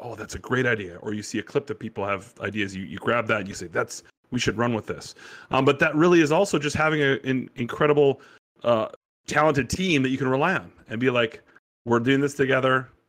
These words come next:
Be calm, be cool. People are gonna scream about stuff. People are gonna yell 'dead game,' right? They're gonna do that on Call of Duty launch day two, right? It isn't true. Uh, so it is the forest for the trees part is difficult, but, uh, sometimes too, I think, especially with young developers,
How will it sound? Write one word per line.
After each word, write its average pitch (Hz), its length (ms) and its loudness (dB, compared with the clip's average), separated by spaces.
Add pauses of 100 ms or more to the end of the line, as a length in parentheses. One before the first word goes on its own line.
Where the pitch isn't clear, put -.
Be 123 120 2
calm, 120 380 0
be 120 120 -2
cool. 113 480 2 (220)
People 127 180 0
are 135 40 2
gonna 127 180 0
scream 139 260 0
about 135 180 2
stuff. 120 320 2 (320)
People 139 220 0
are - 40 2
gonna 147 120 4
yell 139 220 6
'dead 135 280 2
game,' 135 460 0 (640)
right? 131 180 2
They're 131 80 2
gonna 139 140 2
do 147 80 6
that 151 120 6
on 147 120 2
Call 170 200 0
of 160 80 -2
Duty 190 160 -2
launch 185 240 2
day 175 140 2
two, 120 400 -2
right? 135 340 4 (140)
It 180 140 2
isn't 202 240 2
true. 202 400 6 (280)
Uh, 135 300 2
so 156 280 2
it 156 80 2
is 156 140 0
the 147 120 -2
forest 139 300 2
for 139 100 -2
the 120 60 -2
trees 123 260 -6
part 156 340 -4
is 113 140 -8
difficult, - 640 -4
but, 131 240 0 (360)
uh, 139 180 0
sometimes 180 640 -2
too, 214 200 2
I 185 40 4
think, 151 240 -2
especially 147 320 -2
with 127 100 -4
young 135 180 2
developers, 131 640 0